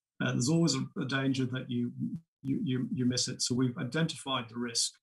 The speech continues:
and I think policy needs to make sure, and I've been saying this now for a while, we need to make sure that the scarring effects of the shock, um,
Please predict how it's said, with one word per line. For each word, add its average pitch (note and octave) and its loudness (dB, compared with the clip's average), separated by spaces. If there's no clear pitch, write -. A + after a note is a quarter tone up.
and C3 -2
I A#2+ -2
think C3 0
policy C3 2
needs B2 0
to - -6
make A#2+ -2
sure, B2+ -2
and A#2+ 0
I've B2 -2
been A#2 -2
saying A#2 -2
this A2+ -2
now A#2+ -4
for A#2 -10
a A#2 -4
while, A#2+ -2
we C#3 6
need E3 4
to D#3+ 0
make C3+ 0
sure C3+ 2
that - 0
the C3 -2
scarring D3 2
effects - -4
of A#2 -4
the A#2+ -4
shock, - -4
um, A#2+ 2